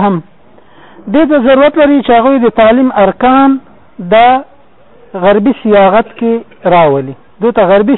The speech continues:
صیاغت ورکړي، په غربي کمپوزیشن کې رایج کړي،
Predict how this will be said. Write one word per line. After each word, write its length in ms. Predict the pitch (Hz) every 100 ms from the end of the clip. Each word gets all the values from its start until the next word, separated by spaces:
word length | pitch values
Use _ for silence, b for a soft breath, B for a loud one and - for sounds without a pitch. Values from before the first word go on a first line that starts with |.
| -
صیاغت 440 | 185 170 185 -
ورکړي، 340 | 147 135 - 131 _ b b b
په 60 | 190
غربي 280 | 202 208 254 226
کمپوزیشن 540 | 214 175 180 185 214 202
کې 200 | 208 185 160
رایج 220 | 160 151
کړي، 100 | -